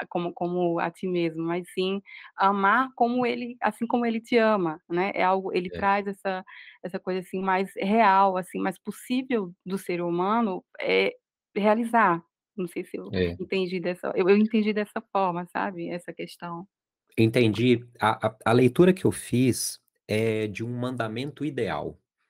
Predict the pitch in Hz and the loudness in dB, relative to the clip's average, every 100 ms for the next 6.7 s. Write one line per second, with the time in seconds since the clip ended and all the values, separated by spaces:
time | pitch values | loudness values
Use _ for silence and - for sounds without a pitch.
0 | _ _ _ _ _ - 101 101 98 101 | _ _ _ _ _ -8 -6 -4 -6 -6
1 | 104 104 98 98 95 107 131 143 131 117 | -8 -8 -8 -6 0 2 4 2 -2 -4
2 | 110 107 104 101 - - 98 95 98 92 | -6 -6 -8 -8 -8 -6 -6 -4 -2 0
3 | 104 143 135 117 107 90 - 98 101 127 | 2 2 2 2 0 0 -2 -4 -2 -2
4 | 113 95 90 90 92 90 87 87 87 87 | -2 -4 -4 -6 -8 -8 -10 -10 -4 0
5 | 113 120 117 110 101 - 92 - 92 98 | 0 0 -4 -4 -4 -6 -8 -4 0 0
6 | 107 107 107 - 98 98 | 0 -2 -4 -2 0 -2